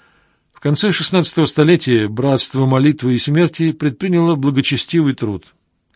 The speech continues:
Оно поставило перед собой цель обеспечить достойное погребение безымянным телам, подобранным на улицах Рима, или за чертою города, либо уже выловленным из Тибра, самоубийцам,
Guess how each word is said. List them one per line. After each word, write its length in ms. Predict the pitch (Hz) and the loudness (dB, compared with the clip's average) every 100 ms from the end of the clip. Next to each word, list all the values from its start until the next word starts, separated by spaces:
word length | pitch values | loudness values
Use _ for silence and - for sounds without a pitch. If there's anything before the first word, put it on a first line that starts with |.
| _ _ - - _ _ - | _ _ -20 -20 _ _ -4
Оно 280 | 139 175 190 | 0 2 2
поставило 760 | 165 143 - 175 165 156 151 | 0 0 2 4 4 4 2
перед 320 | - 156 143 | 0 -4 -2
собой 320 | - 143 147 143 | 0 0 2 2
цель 320 | - 185 165 | 2 2 2
обеспечить 640 | 135 - 185 - 156 156 | -2 -4 -4 -6 -8 -8
достойное 500 | 135 - 180 175 151 | -4 -2 0 2 0
погребение 640 | 131 127 127 151 156 151 139 | -2 -2 0 2 2 0 -2
безымянным 800 | 120 131 113 131 143 143 139 120 | -2 -2 0 0 0 0 -2 -4
телам, 540 | 131 110 104 95 90 _ | -4 -2 -2 -6 -10 _
подобранным 500 | 120 113 107 107 104 | -4 -4 -2 -4 -6
на 100 | 107 | -4
улицах 380 | 110 95 113 107 | -6 -6 -8 -6
Рима, 340 | 107 98 92 _ _ _ _ _ | -8 -8 -12 _ _ _ _ _
или 220 | - 151 123 | -2 2 2
за 160 | 110 | 0
чертою 500 | - 110 - 127 117 | -2 -4 -2 0 0
города, 440 | 110 110 98 98 101 | 0 -2 -4 -8 -4
либо 240 | 139 135 | 0 4
уже 240 | 123 110 | 4 4
выловленным 680 | 110 123 131 113 120 117 120 _ | 2 2 2 2 0 -2 -6 _
из 220 | 117 - | -10 -10
Тибра, 480 | - 110 95 92 85 _ _ _ _ _ _ _ _ - | -8 -8 -8 -10 -12 _ _ _ _ _ _ _ _ -4
самоубийцам, 880 | 165 151 131 139 165 - 131 120 | 0 2 2 2 2 0 -6 -6